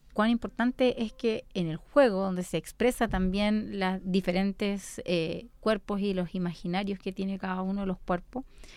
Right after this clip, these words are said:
eh, contribuye también a, a esta expresión o esta, habitar el cuerpo y habitarlo, ojalá, en una armonía para que nos sintamos mejor, para nuestro mayor,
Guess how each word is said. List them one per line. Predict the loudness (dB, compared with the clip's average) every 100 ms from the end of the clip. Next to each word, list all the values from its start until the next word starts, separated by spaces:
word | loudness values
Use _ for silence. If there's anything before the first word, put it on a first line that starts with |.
| -20 -8
eh, | -4 -2 -4 -10 -20 -20 -20 -10 2
contribuye | 4 6 4 4 2
también | -2 0 -2 -2 -6 -4
a, | 0 0 0 -2 -4 -8 -12 -14 -4
a | -2 0
esta | -2 -2 -2
expresión | -2 -8 -6 -8 -4 -2 0
o |
esta, | -2 -4 -2 0
habitar | 0 -2 0 4 4 2
el | 0 -2
cuerpo | 0 2 2 -2 -4 -4 -2
y | -2
habitarlo, | -4 -6 -4 -4 -4 -4 -4
ojalá, | -6 -8 -4 -4 -2
en | -2 -2
una | -4 -6
armonía | -6 -2 2 4 4 2 -2 -10 -20 -10
para | -4 -4 -2
que | 0 -2 -4 -14 -6
nos | -4 -4
sintamos | -6 -6 0 2 2
mejor, | -2 0 2 2
para | 2 -4 -2
nuestro | -4 -6 -2 -2 -2
mayor, | -2 0 0